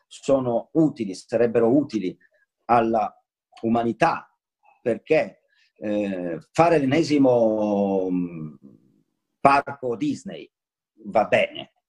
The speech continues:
ok? Ma a fianco facciamo un parco dove, oppure facciamo il parco Disney in modo che capisca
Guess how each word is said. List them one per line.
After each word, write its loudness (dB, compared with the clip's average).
ok? -2
Ma 0
a -2
fianco -6
facciamo -2
un -2
parco -2
dove, -4
oppure 2
facciamo -2
il -2
parco 0
Disney 0
in 2
modo 4
che -2
capisca -4